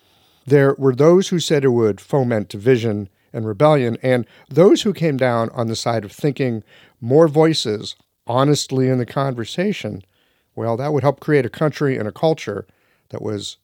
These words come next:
more fair for all. The South hated that anti-slavery materials were available for anyone who could read. The city dwellers of the Northeast, they were upset that their postal rates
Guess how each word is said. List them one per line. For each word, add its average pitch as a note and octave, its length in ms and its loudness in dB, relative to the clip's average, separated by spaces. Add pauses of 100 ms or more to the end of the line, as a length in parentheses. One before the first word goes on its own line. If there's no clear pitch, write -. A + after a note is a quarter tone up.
(220)
more A2 160 -8
fair A2 240 -2
for G2+ 240 -8
all. G#2+ 320 -2 (720)
The C3+ 80 -4
South D#3 640 -2 (160)
hated A2+ 640 -4 (300)
that - 180 -8
anti-slavery A#2 840 -2
materials G#2+ 680 -2 (260)
were A#2+ 160 -2
available B2 560 2
for - 300 -8
anyone A2 460 0
who G2+ 140 -6
could F#2+ 200 -8
read. G2 420 -6 (540)
The - 80 -12
city A3+ 380 2
dwellers G#2 540 -6
of A#2+ 140 -6
the A2 80 -4
Northeast, B2+ 680 -2 (520)
they B2 220 2
were D#3+ 220 4
upset A2+ 480 -4 (140)
that B2+ 160 -2
their G#2+ 120 -4
postal D3 460 -2
rates G#2 420 -4